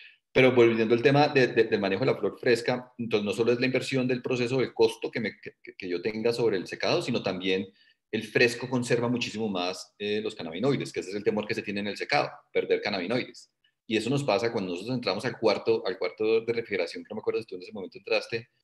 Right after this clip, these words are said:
el aroma es una vaina, un espectáculo. Entonces, el aceite que sale es un aceite muy aromático. Y lo otro que para la regulación nuestra es que es un sistema de extracción en donde yo no concentro, sino yo a través de un carrier, un carrier,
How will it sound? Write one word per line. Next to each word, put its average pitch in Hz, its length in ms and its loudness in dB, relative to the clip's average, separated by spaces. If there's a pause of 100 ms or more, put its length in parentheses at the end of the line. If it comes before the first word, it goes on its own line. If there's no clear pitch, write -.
(100)
el 95 120 0
aroma 87 400 -2
es 95 100 -6
una 101 140 -6
vaina, 98 200 -4
un 101 100 -6
espectáculo. - 600 -8 (160)
Entonces, 104 460 -6 (420)
el 113 220 2
aceite 117 500 2
que 135 80 0
sale 131 300 2
es 139 80 0
un 123 80 -2
aceite 117 340 -4
muy 120 220 2
aromático. 107 420 0 (460)
Y 113 100 -4
lo 113 140 8
otro 110 260 2
que - 80 0
para 123 160 2
la 113 80 4
regulación 92 420 -2
nuestra 113 380 2
es 113 160 6
que 117 380 2
es - 120 -6
un 113 80 -8
sistema 117 300 -2
de 117 40 0
extracción 120 600 -2
en 117 140 -4
donde 101 200 -2
yo 95 120 -4
no 101 120 -4
concentro, 131 640 -4 (320)
sino 104 200 -6
yo 95 120 2
a 92 40 2
través 110 240 4
de 123 80 0
un 131 140 0
carrier, 151 540 2
un 123 120 -2
carrier, 143 460 -2